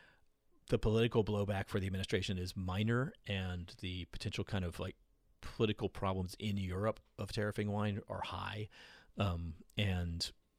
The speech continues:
and additionally, it's, you know, it's something they can slap a tariff on and not worry about is their feeling.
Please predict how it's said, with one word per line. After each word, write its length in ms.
and 140
additionally, 540
it's, 340
you 120
know, 80
it's 140
something 260
they 140
can 260
slap 320
a 60
tariff 320
on 180
and 220
not 260
worry 320
about 280
is 120
their 160
feeling. 300